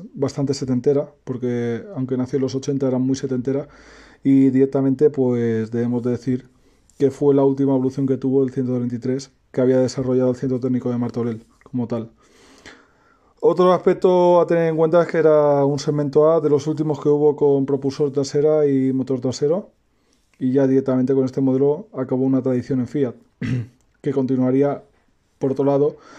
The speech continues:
el ciento veintiséis en otros mercados, pero este era en cuatro cilindros y el ciento veintiséis era bicilíndrico. Otro dato a tener en cuenta es que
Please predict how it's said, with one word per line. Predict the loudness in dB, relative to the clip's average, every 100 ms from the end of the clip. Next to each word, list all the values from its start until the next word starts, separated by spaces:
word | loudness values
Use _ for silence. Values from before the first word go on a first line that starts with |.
| -18 -2
el | 0
ciento | 2 4
veintiséis | 4 2 0 0
en | 0
otros | -2 0
mercados, | 0 0 -2 -2 -6 _ -20 -20 -20 -4
pero | -2
este | 2 2 4 4 2
era | 0 0
en | 0
cuatro | -2 -2
cilindros | -2 0 0 0
y | 0
el | 0 -2 -2 -4 -8 -8
ciento | -4 0 0
veintiséis | 0 -2 -4 -2
era | -2
bicilíndrico. | -2 -2 -2 -2 -4 -8 -12 _ -20 -20 -20 -20 _ -2
Otro | 2 4
dato | 4 4
a | 4
tener | 2 2
en |
cuenta | 0 2 0
es | 2
que | 2 4 4 2 0